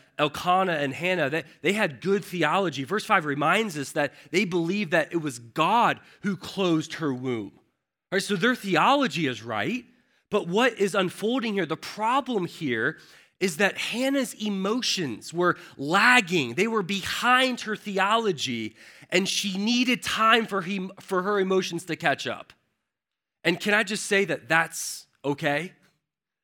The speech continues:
Can I say that that's okay to give ourselves permission for our emotions to catch up with our theology? Th-, that, that as long as our theology is driving how we live and not our emotions, it's okay to give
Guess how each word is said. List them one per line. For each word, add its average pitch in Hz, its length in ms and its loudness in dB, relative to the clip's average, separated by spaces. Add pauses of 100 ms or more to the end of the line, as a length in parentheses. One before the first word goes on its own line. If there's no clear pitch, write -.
(260)
Can 180 100 2
I - 20 4
say 185 140 0
that 185 260 0
that's 196 240 6
okay 185 640 0 (380)
to 185 180 -4
give 196 400 2
ourselves 180 720 0 (100)
permission 185 800 0 (360)
for 185 180 -4
our 185 200 4
emotions 175 580 0
to 180 100 -4
catch - 440 -4
up 165 360 -2
with 156 160 -6
our 165 100 0
theology? 175 800 -4 (560)
Th-, - 140 -10
that, 175 200 2
that 190 140 4
as 165 180 -2
long 214 340 2
as 208 140 -4
our 180 100 0
theology 180 500 0
is 143 220 -8
driving 165 760 0
how 160 180 0
we 165 180 -6
live 127 360 -4
and 131 120 -4
not 160 320 2 (300)
our 156 180 4
emotions, 143 840 -6 (360)
it's 214 280 0
okay 208 480 2
to 170 120 -4
give 185 320 0